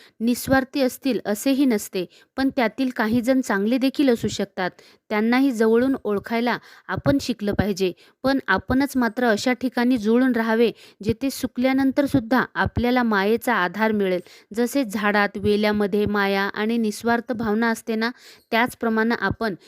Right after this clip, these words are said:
इतरांशी वागायला हवं. दुःख हे वेगवेगळ्या प्रकारचे असतात. दिखाऊपणाचे दुःख दाखवून डोळ्यातील अश्रू सांडवून वणवा पेटवणे खूप सोपे असते हो, पण आतमधील दुःख मात्र ओळखणे फार कठीण असते.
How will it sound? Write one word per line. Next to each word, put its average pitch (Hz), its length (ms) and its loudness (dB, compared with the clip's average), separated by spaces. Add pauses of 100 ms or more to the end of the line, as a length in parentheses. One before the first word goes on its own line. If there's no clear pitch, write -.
(140)
इतरांशी 226 600 -2
वागायला 202 460 2
हवं. 190 300 0 (360)
दुःख 247 360 -2
हे 285 260 4
वेगवेगळ्या 233 540 0
प्रकारचे 226 560 -4
असतात. 202 340 -4 (360)
दिखाऊपणाचे 254 800 0
दुःख 233 340 -12
दाखवून 233 520 -8
डोळ्यातील 226 500 -2
अश्रू 247 320 -2
सांडवून 220 460 -2 (300)
वणवा 233 360 2 (120)
पेटवणे 262 380 0 (100)
खूप - 220 -6
सोपे 254 320 -2
असते 247 280 -2
हो, 226 300 0 (300)
पण 262 200 0 (200)
आतमधील 254 600 0
दुःख 247 280 -4
मात्र 254 340 0
ओळखणे 226 500 0
फार 226 340 -2
कठीण 202 340 -12
असते. 190 300 -12